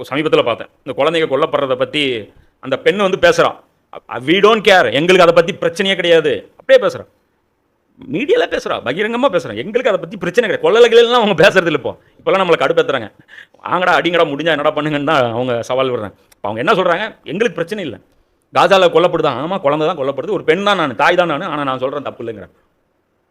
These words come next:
தப்பு இல்ல, அவ்வளவுதான், அதெல்லாம் ஒண்ணும் பண்ண முடியாதுங்க. அப்போ இதுதான் ரசூலா வந்து அவங்க வந்து எ-,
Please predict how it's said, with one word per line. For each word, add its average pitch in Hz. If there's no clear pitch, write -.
தப்பு 165
இல்ல, 208
அவ்வளவுதான், 156
அதெல்லாம் 147
ஒண்ணும் 165
பண்ண 156
முடியாதுங்க. 131
அப்போ -
இதுதான் 165
ரசூலா 170
வந்து 139
அவங்க 139
வந்து 143
எ-, 131